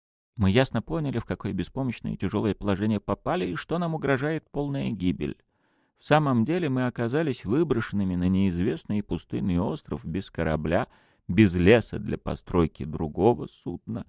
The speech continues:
без провизии, с большим количеством людей до последней степени больных, без лекарств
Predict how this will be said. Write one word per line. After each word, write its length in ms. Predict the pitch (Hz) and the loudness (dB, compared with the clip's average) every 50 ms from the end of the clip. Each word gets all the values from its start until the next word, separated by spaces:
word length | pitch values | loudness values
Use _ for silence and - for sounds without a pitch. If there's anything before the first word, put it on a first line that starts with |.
| _ _ _ _ _ _ | _ _ _ _ _ _
без 240 | - 101 131 113 - | 2 2 2 2 2
провизии, 840 | - - 95 95 87 85 85 101 123 139 - - - 131 135 - - _ | -2 2 4 4 4 4 2 0 -2 -2 -4 -8 -8 -10 -8 -10 -10 _
с 80 | - - | -10 0
большим 340 | 87 90 87 - - 101 - | 0 0 0 2 -2 -4 -2
количеством 500 | - 90 92 90 - _ - 90 90 87 | 0 -2 -2 -2 -4 _ -2 0 0 2
людей 460 | 90 87 82 85 113 143 160 160 - | 2 0 0 2 2 2 2 2 0
до 140 | 95 95 - | -2 -4 -4
последней 680 | - 85 80 - - - 90 110 123 - 98 95 90 - | -2 -4 -4 -4 -6 -4 -2 -2 -2 -2 -2 -2 -2 -4
степени 640 | - - - - 104 - _ - 127 123 113 117 | -6 -10 -6 -6 -6 -6 _ -8 -8 -6 -6 -6
больных, 800 | 120 110 107 120 127 117 95 85 92 95 92 _ _ - - _ _ _ _ _ _ _ _ _ _ _ _ _ - | -4 0 0 0 2 2 2 2 2 2 0 _ _ -20 -20 _ _ _ _ _ _ _ _ _ _ _ _ _ -2
без 200 | - 104 98 90 | 4 4 4 6
лекарств 600 | 92 90 90 - - 123 143 - 147 - - - | 6 6 4 6 6 4 6 6 2 -6 -10 -20